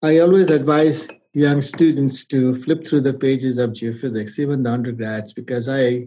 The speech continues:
grew up doing that and, uh, didn't make any sense to me when I was a first year or second year undergrad. But,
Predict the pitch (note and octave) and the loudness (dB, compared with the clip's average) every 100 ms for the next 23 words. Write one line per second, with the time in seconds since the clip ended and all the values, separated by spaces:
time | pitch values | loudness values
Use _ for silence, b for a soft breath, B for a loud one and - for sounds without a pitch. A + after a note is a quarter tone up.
0 | A#2+ A#2+ B2 B2+ A2 B2+ A#2+ A2 A2 A2+ | -8 -6 -2 -2 -2 -4 -4 -4 -6 -8
1 | A#2 _ _ _ _ _ _ C#3 B2+ B2 | -10 _ _ _ _ _ _ -6 -4 -2
2 | B2 A#2+ A#2 A#2 A2+ B B _ _ _ | 0 0 0 -2 -4 B B _ _ _
3 | _ C#3+ E3+ E3+ D#3 D3+ C3+ B2+ D3 E3+ | _ 0 2 4 4 2 0 0 -2 -4
4 | - A#2+ C3 A#2 A#2 A#2 A2+ A#2 - A#2+ | -2 -2 -2 -2 -2 -2 -4 -6 -6 -6
5 | - A#2 A#2 A#2 A#2+ B2 A2+ A2+ A2 G#2+ | -4 -2 -2 -4 -6 -4 -2 -2 -4 -6
6 | G#2+ C#3+ D3 A#2 A#2+ A#2 A#2 A#2+ A2+ | -4 -2 0 0 -2 -4 -6 -4 -6